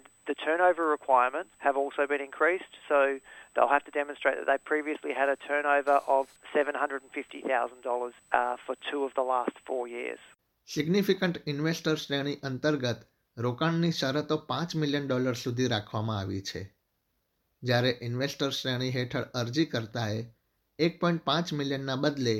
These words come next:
Speaker 2: બે પોઇન્ટ પાંચ મિલિયન ડોલરનું રોકાણ કરવું પડશે. જોન્સ્ટન જણાવે છે કે અગાઉ રોકાણકારો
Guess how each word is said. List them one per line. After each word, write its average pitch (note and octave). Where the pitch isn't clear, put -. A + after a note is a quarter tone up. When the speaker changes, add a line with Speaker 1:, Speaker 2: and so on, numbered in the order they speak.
Speaker 2:
બે D3
પોઇન્ટ E3
પાંચ D3
મિલિયન C#3
ડોલરનું B2+
રોકાણ A#2
કરવું G#2+
પડશે. F#2+
જોન્સ્ટન C3+
જણાવે D3+
છે D3
કે D3
અગાઉ C#3+
રોકાણકારો B2